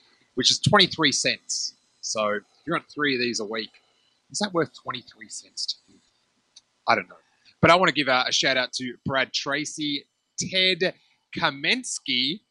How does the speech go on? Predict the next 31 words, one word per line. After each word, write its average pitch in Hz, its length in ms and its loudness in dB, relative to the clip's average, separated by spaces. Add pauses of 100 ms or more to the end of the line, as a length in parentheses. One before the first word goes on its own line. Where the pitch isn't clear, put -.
(300)
and, 120 220 -4
uh, 127 180 2
welcome, 170 440 2
Ted, 135 400 -2
and 123 120 -12
welcome - 240 -6
to - 100 -16
the 120 120 -12 (380)
wonderful 139 320 -6
world 107 200 -14
of 98 80 -20
having 107 180 -12
your 101 80 -20
surname 107 460 -14
mispronounced, 131 560 -8 (540)
and, 131 380 -2
uh, 123 240 -2
Jason 127 360 -8 (260)
Forrest, 135 680 -6 (340)
who 135 260 -10
all 131 300 -8 (160)
pledged 139 400 -8
in 131 80 -20
the 127 60 -16
last 127 260 -8
couple 139 180 -16
of 131 60 -14
days, 156 440 -4
and 160 280 -6
longtime 170 640 -4 (160)
Patreon 117 340 -14